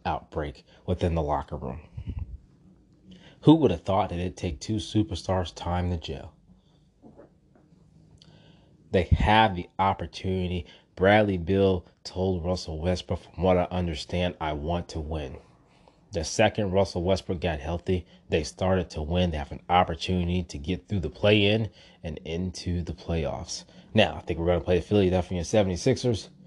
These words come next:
and Joel Embiid scares the hell out of me 'cause I just don't know who's gonna match up with him. He beat us down earlier in the year. Yes, we have Daniel Gafford now,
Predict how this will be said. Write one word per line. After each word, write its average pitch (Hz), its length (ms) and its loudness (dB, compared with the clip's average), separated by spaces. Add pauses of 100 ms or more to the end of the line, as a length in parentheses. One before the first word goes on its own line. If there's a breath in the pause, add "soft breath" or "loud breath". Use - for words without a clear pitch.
(500 loud breath)
and 87 220 -2
Joel 98 420 4
Embiid 95 380 0
scares 90 320 -2
the - 80 -12
hell 98 280 0
out 95 160 4
of 90 80 -2
me 98 120 -2
'cause 87 160 -4
I 71 240 -8
just - 480 -2
don't 82 340 -2
know 87 400 0
who's 82 180 -8
gonna 80 200 -4
match 78 320 -4
up - 120 -4
with - 120 -12
him. - 220 -12 (280 loud breath)
He 90 120 0
beat 98 240 2
us 92 100 0
down 92 300 -4 (180)
earlier 104 260 2
in 98 80 0
the 95 80 0
year. 107 380 4 (320)
Yes, 92 400 0
we 90 120 -2
have 80 300 0
Daniel 82 300 -2
Gafford 98 480 4
now, 90 380 0